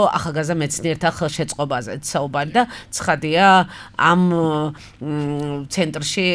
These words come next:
ასეთი სახის პროექტებიც იქნება გათვალისწინებული, რაც ახალგაზრდა მეცნიერებს მეტ გასახანს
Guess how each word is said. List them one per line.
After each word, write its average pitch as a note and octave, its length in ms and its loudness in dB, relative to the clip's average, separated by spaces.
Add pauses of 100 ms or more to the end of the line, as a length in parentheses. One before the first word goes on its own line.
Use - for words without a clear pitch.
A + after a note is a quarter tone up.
(140)
ასეთი D3+ 640 -2 (120)
სახის D3+ 460 -4 (300)
პროექტებიც C#3+ 680 -6
იქნება C#3+ 300 -4
გათვალისწინებული, D3+ 680 -4
რაც D3+ 160 0
ახალგაზრდა C#3+ 560 -2
მეცნიერებს C#3 600 -4 (280)
მეტ E3+ 240 0
გასახანს D3 540 -2